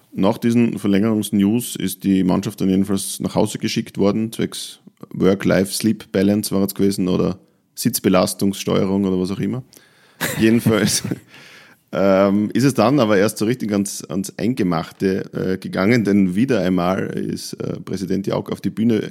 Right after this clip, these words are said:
gekommen und hat mit seiner Präsentation unter dem Titel Agenda zwanzig achtundzwanzig begonnen. Äh, Frank, du hast ja irgendwie gemeint, es war eine Wahlrede, die eigentlich dann doch keine gewesen ist. Ähm,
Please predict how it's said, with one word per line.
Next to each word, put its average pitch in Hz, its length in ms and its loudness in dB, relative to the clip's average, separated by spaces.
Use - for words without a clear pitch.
gekommen 104 520 0
und 101 220 -2
hat 98 240 2
mit 101 200 2
seiner 104 420 4
Präsentation 98 800 2
unter 104 240 -2
dem 101 140 0
Titel 104 280 -4
Agenda 104 540 2
zwanzig - 480 -4
achtundzwanzig - 880 -6
begonnen. 85 560 0
Äh, - 60 -12
Frank, 107 240 0
du 113 60 2
hast 104 120 0
ja 107 280 4
irgendwie 104 240 0
gemeint, 98 340 0
es - 160 -4
war 95 380 2
eine 98 200 2
Wahlrede, 101 640 4
die 98 200 0
eigentlich 95 640 -2
dann 92 140 -2
doch 98 200 0
keine 104 280 2
gewesen 104 540 0
ist. 110 400 -4
Ähm, 92 560 -2